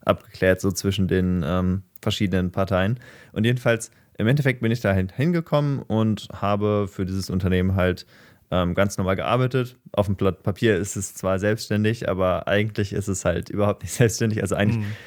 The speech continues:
Speaker 1: faktisch bist du eng angestellt, ähm, und arbeitest da halt deinen Dienstplan ab, so den dir halt dein Fotomanager,
Speaker 2: Mhm.
Speaker 1: äh, gibt.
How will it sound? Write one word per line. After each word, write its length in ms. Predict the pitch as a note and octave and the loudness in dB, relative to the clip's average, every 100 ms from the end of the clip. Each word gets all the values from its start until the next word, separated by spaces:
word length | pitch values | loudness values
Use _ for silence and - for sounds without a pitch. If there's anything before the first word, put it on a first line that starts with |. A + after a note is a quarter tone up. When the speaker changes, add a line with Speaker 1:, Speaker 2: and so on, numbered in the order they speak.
| - _ _ | -20 _ _
Speaker 1:
faktisch 400 | - A#2+ - A2+ | 0 2 2 0
bist 160 | B2 G#2+ | 0 0
du 100 | G#2 | 0
eng 220 | D#2 F2+ | 0 0
angestellt, 540 | F2 B2 B2 A#2 A2 - | 0 0 0 0 0 0
ähm, 320 | F#2+ G2 F#2+ | 0 2 2
und 300 | F2+ F#2+ - - | 2 0 -2 0
arbeitest 380 | G2 G2 G2+ - | 2 2 0 0
da 60 | F#2+ | 0
halt 140 | F2+ | 2
deinen 120 | F2+ F#2 | 2 2
Dienstplan 540 | G2 F#2+ - F2+ F2+ | 0 0 0 2 2
ab, 160 | F2+ - | 0 -2
so 180 | F#2 F2 | -2 0
den 200 | F2 F2 | 0 0
dir 220 | F#2+ F#2 | 0 0
halt 220 | F2+ - | -2 -2
dein 260 | F2+ F#2+ G2+ | -2 -4 -4
Fotomanager, 800 | A2+ G#2 F#2 G2 - F#2+ G#2 - _ - | -4 0 0 0 -2 -2 -2 -6 _ -8
Speaker 2:
Mhm. 120 | C2+ | -4
Speaker 1:
äh, 40 | |
gibt. 280 | A2 E3 - | 0 -2 -2